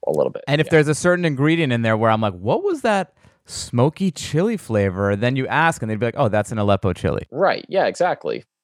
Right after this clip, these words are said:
Speaker 1: eat it, eat it first and think it's delicious and then find out what's in it.
Speaker 2: Can I tell you why I also think that's your restaurant pet peeve?
Speaker 1: Why?
Speaker 2: Because as a monologue, mostly monologue writer for
Speaker 1: Yeah.
Speaker 2: Seth Meyers,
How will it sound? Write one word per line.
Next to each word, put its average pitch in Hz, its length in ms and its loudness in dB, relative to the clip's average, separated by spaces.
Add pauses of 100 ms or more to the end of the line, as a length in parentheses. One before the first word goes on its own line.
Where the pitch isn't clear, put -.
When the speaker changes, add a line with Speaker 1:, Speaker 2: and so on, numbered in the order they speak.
Speaker 1:
eat 196 160 2
it, - 120 4 (140)
eat 190 140 -2
it - 140 0
first 147 520 -4
and 95 280 2 (180)
think 107 140 4
it's - 120 -10
delicious 92 460 -2
and 78 180 -4
then 82 220 0
find - 220 -10
out - 100 -18
what's - 140 -20
in - 60 -16
it. - 60 -20
Speaker 2:
Can 127 120 0
I 123 80 0
tell 143 160 -2
you 151 100 2
why 143 180 4
I 117 40 2
also 110 320 -2
think 139 240 -4
that's 135 200 -2
your 135 80 0
restaurant 139 340 0
pet 147 160 0
peeve? 185 340 -4 (220)
Speaker 1:
Why? 78 300 2 (200)
Speaker 2:
Because 139 420 0 (100)
as 156 540 0
a 123 220 0 (180)
monologue, 120 560 2
mostly 143 380 2
monologue 123 480 2
writer 101 480 0
for - 320 -6
Speaker 1:
Yeah. 92 100 2
Speaker 2:
Seth 107 180 -2
Meyers, 80 460 -2